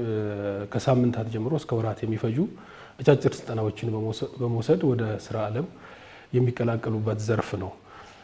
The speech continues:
ሶ ከተደራሽነትና በአጠቃላይ ከማስፋፋት አንጻር ይሄ ያለ ቢሆንም በአዲሱ የትምህርትና ስልጠና ፖሊሲያችን ስንቀርጽ ባደረግነው ጥናትም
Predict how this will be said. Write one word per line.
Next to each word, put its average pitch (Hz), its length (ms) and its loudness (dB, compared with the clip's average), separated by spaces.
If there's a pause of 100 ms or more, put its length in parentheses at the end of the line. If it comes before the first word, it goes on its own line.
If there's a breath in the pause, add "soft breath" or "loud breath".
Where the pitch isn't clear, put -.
(140 loud breath)
ሶ - 180 6
ከተደራሽነትና 127 1400 6
በአጠቃላይ 123 600 2
ከማስፋፋት 123 720 2
አንጻር 117 340 2
ይሄ 127 160 6 (360)
ያለ 127 300 6
ቢሆንም 120 380 2 (1700 loud breath)
በአዲሱ 123 480 4
የትምህርትና 117 540 2
ስልጠና 117 340 -6 (380)
ፖሊሲያችን 123 680 2
ስንቀርጽ 131 480 2
ባደረግነው 113 560 2
ጥናትም 123 420 2